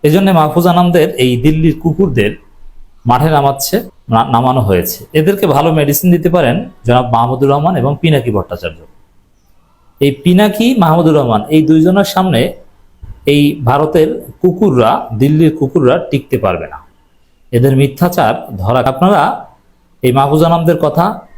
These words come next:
কিংবা মতিউর রহমানদের কথা বিশ্বাস করবেন না প্রথম আলোর, আপনারা বিশ্বাস করবেন মাহমুদুর রহমান এবং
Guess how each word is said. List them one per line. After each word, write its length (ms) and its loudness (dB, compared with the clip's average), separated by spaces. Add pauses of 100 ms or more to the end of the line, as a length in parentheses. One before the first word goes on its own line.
(380)
কিংবা 220 0
মতিউর 360 2
রহমানদের 380 2
কথা 220 0
বিশ্বাস 400 -2
করবেন 260 0
না 80 0
প্রথম 300 -2
আলোর, 320 0
আপনারা 280 -2
বিশ্বাস 360 -4
করবেন 360 0
মাহমুদুর 520 0
রহমান 260 -2
এবং 280 -2